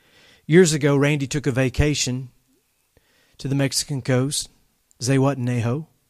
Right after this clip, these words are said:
He loves that little village. He was banging around the village one day on a Sunday, stumbled into a church that was being conducted in English, and the preacher was this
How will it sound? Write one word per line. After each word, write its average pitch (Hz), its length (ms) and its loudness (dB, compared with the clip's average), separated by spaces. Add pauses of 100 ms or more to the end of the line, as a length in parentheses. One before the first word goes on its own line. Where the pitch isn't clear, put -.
(300)
He 131 180 -2
loves 123 280 2
that 123 120 -2
little 120 160 -6
village. 117 540 -10 (360)
He 147 120 -6
was 131 100 -2
banging 143 400 2
around 139 220 0
the 127 60 -2
village 135 340 0
one 131 180 0
day 127 380 0 (1300)
on 127 100 -4
a 120 60 0
Sunday, 123 880 0 (640)
stumbled 139 480 -2
into 139 420 -2
a 123 160 -6 (340)
church - 540 -2
that 131 180 -8
was 117 220 -8
being 135 320 -4 (1080)
conducted 151 520 0
in 143 100 0
English, 135 640 -2
and 127 140 -6
the 120 60 -4
preacher 127 400 -4
was 110 220 -4
this - 360 -2